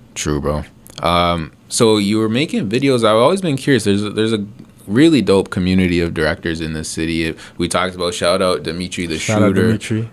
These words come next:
Speaker 1: legend, Capital T Films. A lot of sick, um, directors in the city.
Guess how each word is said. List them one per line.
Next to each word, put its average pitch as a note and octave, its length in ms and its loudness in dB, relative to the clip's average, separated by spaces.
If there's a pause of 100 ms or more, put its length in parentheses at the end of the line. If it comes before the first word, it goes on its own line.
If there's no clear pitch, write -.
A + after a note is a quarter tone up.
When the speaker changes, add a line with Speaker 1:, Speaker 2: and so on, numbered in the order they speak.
(120)
Speaker 1:
legend, F2 460 0
Capital E2+ 440 -2
T E2 160 -6
Films. E2 340 -2
A - 20 -4
lot F#2+ 220 4
of E2+ 80 -2
sick, - 480 -2
um, D2+ 440 -2
directors D#2+ 500 -4
in D#2+ 80 -4
the D#2 100 -6
city. F#2 420 -2